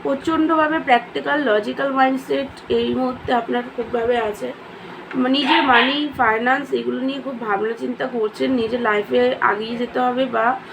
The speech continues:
ফাইন্যান্সকে স্টেবল করতে হবে, এরকম, এরকম একটা লজিক্যাল এনার্জি। রাগ পার্টনারের প্রতি, উম, মনে হচ্ছে ঝগড়া করি, পার্টনারের সাথে কথা বলার খুবই ইচ্ছে, সামনাসামনি কথা বলতে চাইছেন আপনি পার্টনারের সাথে,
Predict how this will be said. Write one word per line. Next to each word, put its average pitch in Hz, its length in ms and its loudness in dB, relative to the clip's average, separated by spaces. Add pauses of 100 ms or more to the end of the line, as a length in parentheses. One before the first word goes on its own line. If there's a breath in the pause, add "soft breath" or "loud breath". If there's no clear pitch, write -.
(220 loud breath)
ফাইন্যান্সকে 240 560 0
স্টেবল 240 360 0
করতে 247 280 0
হবে, 294 140 -2
এরকম, 226 300 2 (680 loud breath)
এরকম 285 340 2
একটা 277 140 4
লজিক্যাল 277 840 2
এনার্জি। 247 540 0
রাগ 240 460 4 (120)
পার্টনারের 233 420 -2
প্রতি, 269 420 -2 (220)
উম, 226 300 -2
মনে 226 120 4
হচ্ছে 247 240 0
ঝগড়া 220 380 2
করি, 254 440 0
পার্টনারের 226 340 2
সাথে 240 260 -2
কথা 247 240 2
বলার 285 220 2
খুবই 294 260 -2
ইচ্ছে, 254 220 -2
সামনাসামনি 269 600 0
কথা 254 220 2
বলতে 254 240 -2
চাইছেন 208 360 -2
আপনি - 240 -4
পার্টনারের 92 420 -4
সাথে, - 260 -14